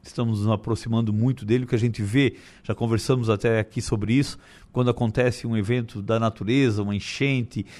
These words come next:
alguma coisa de emergência, a gente precisa da Defesa Civil e ela, e a de Santa Catarina, ela,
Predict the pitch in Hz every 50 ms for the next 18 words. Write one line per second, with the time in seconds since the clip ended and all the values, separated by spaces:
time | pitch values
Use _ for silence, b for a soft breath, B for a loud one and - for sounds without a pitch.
0 | B B B B B - 113 117 113 120 123 110 - 131 123 113 113 123 120 123
1 | 120 110 107 131 131 - - 117 110 123 113 - - 117 - - - 156 147 135
2 | 135 123 123 127 120 117 113 - - 127 110 110 104 - 101 92 98 117 127 139
3 | 135 127 123 117 107 B B B B B B B B 120 120 113 - - 170 156
4 | 165 - 143 110 - 110 113 135 151 156 143 123 104 87 101 131 - _ - 110
5 | 104 104 101 95 90